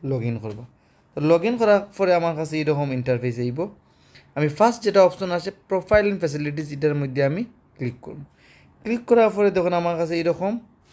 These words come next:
পুরাটা আই গেছে। স্কুলের কোনো কিছু আপডেট হইছে না, সার্টিফিকেশন স্ট্যাটাস সব আমরা একটা একটা করিয়া আপডেট করতে থাকবো। এই বছর ইউডাইস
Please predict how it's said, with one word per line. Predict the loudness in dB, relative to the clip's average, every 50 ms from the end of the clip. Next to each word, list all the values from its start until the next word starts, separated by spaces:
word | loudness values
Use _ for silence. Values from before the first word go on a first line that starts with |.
| _ _ _ -20 -20 -20 -14 -2
পুরাটা | 4 6 6 6 6 6 4 4
আই | 4 4 2 -2
গেছে। | -6 -10 -10 -12 -12 -12 -14 _ _ _ _ _ _ _ _ _ _ _ _ _ _ _ _ -16 -16
স্কুলের | -14 -4 -2 4 6 6 6 6 4 0 -6 _ _ _ _
কোনো | -4 -2 -2 -2
কিছু | -2 2 4 4
আপডেট | 4 4 2 -2 -2 -2 -2 -4
হইছে | -4 -4 -4 -4
না, | -4 -4 -6 -8 -10 -12 -2 0
সার্টিফিকেশন | 0 0 0 -2 -4 -2 -4 -4 -4 -2 -4 -6
স্ট্যাটাস | -6 -4 -4 -4 -2 0 -2 -2 -2 0
সব | 2 4 4 4 2 0
আমরা | 2 2 2 2 2 0 -4 -8 -10
একটা | -10 -10 -4 -2 -2 -2 -2
একটা | -4 -8 -10
করিয়া | -8 -6 -4 -4 -4 -4 -6 -8 _ _ _ _ _ _ -2
আপডেট | -2 -2 0 2 2 2 0 -2 -8 -12 -12
করতে | -12 -12 -10 -12 -14
থাকবো। | -12 -12 -14 -18 -20 -20 -20 -20 _ _
এই | 2 2 4
বছর | 4 4 4 4 2 0 2
ইউডাইস | 0 0 2 2 2 2 2 -4